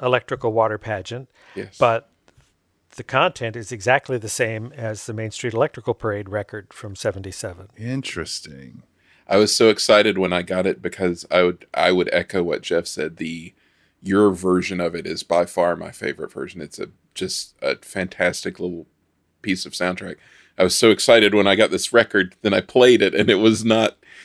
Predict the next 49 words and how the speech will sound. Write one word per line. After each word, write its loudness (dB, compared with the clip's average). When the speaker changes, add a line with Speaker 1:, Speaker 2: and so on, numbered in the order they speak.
Speaker 2:
it 4
was 6
not 6
what 6
I 6
was 4
looking 2
for. -4
So -4
it 0
was, -2
Speaker 1:
<laughs> -6
I 4
Speaker 2:
it 8
was 0
a 6
surprise, 4
Speaker 1:
apologize 2
Speaker 2:
a 0
historical 2
surprise. -6
Speaker 1:
<laughs> -
on 2
Speaker 2:
Well, 8
Speaker 1:
behalf 2
Speaker 2:
you -6
Speaker 1:
of -10
the -8
park. -6
Speaker 3:
All 4
right, 6
so 4
you 0
get 0
to 2
do 0
the 0
Main 0
Street 0
Electrical 2
Parade. 2
Now, 2
you 2
had 0
seen 0
this 0
before, -6
and, -6
uh, -6